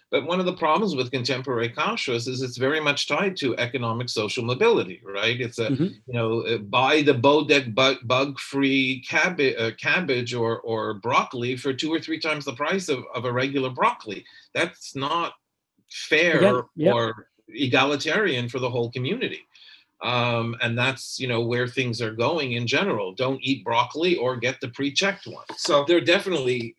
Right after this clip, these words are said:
Speaker 1: you know, i-, in that sense, the vad and, and, you know, in general, you know, right-wing orthodoxy is not responding to the financial burdens.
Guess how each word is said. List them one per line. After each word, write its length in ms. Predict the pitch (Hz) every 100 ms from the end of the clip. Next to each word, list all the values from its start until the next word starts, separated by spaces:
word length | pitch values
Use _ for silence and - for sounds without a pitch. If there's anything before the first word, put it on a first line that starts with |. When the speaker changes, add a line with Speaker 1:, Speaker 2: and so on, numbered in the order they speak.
| -
Speaker 1:
you 80 | 127
know, 220 | 120 117 131
i-, 100 | -
in 200 | 127 123
that 280 | 135 190 185
sense, 560 | - 107 95 101 - - _ _ -
the 140 | 117
vad 600 | 107 123 135 135 131 110 - 101
and, 320 | 110 107 104
and, 240 | 104 101 - _ -
you 140 | 113
know, 180 | 104 92
in 240 | 104 104
general, 680 | 95 123 156 117 107 98 92 -
you 80 | 110
know, 300 | 98 90 85 - - -
right-wing 520 | 113 127 120 123 113
orthodoxy 800 | 120 156 185 131 101 98 - 110
is 120 | 104
not 220 | 113 131 117
responding 720 | 107 - 113 110 101 104 98
to 140 | - 104
the 120 | 95
financial 500 | 104 98 98 95 92
burdens. 720 | 87 104 113 _ _ - -